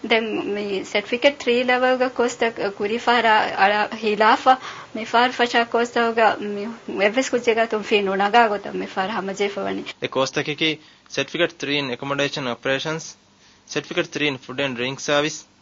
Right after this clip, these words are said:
Speaker 2: certificate three in front office operations, certificate three in pastry and bakery, certificate three in commercial cookery course. Migitrum fulma kamuge diploma kohaka nevin tamrin kurma kohen hitadu kempoge feshma wani hamajifa.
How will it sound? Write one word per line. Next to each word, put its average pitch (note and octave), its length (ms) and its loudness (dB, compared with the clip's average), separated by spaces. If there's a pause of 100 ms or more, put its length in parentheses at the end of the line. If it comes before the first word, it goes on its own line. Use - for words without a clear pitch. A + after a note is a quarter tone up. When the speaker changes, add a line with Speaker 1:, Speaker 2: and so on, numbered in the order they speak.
(280)
Speaker 2:
certificate F#3 460 -4
three D3+ 160 -2
in C#3+ 100 -2
front C#3 280 -2
office D3+ 260 -4
operations, D3 680 -4 (460)
certificate E3+ 460 -2
three D3 160 -2
in C#3+ 100 -2
pastry C3+ 500 -4
and B2 200 -4
bakery, D3+ 500 0 (440)
certificate F#3+ 480 -2
three D3+ 140 0
in D3 140 0
commercial B2+ 420 -2
cookery G#2 380 -6
course. - 380 -12 (840)
Migitrum D#3+ 420 -2
fulma D3+ 380 0
kamuge D#3 320 -2
diploma C#3+ 400 -4
kohaka D#3 580 0
nevin B2+ 320 -6
tamrin C3 380 -4
kurma C#3 260 -6
kohen D3 380 -6
hitadu B2 220 -6
kempoge B2 400 -6
feshma A#2 360 -6
wani B2 180 -4
hamajifa. G2+ 580 -10